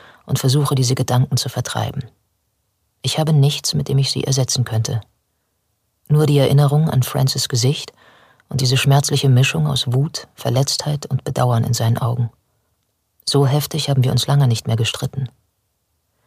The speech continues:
In der ersten Zeit, nachdem ich ihm von dir erzählt habe,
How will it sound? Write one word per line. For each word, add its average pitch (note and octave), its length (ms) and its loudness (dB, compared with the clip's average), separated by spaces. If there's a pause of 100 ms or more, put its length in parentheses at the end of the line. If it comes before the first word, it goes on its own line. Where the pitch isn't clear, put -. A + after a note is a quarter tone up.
(440)
In C#3+ 80 2
der C#3 120 4
ersten D#3 300 0
Zeit, C#3+ 380 0
nachdem C3 300 0
ich B2 120 -2
ihm C3 100 2
von B2+ 160 0
dir B2+ 160 0
erzählt C#3 380 -2
habe, B2+ 300 2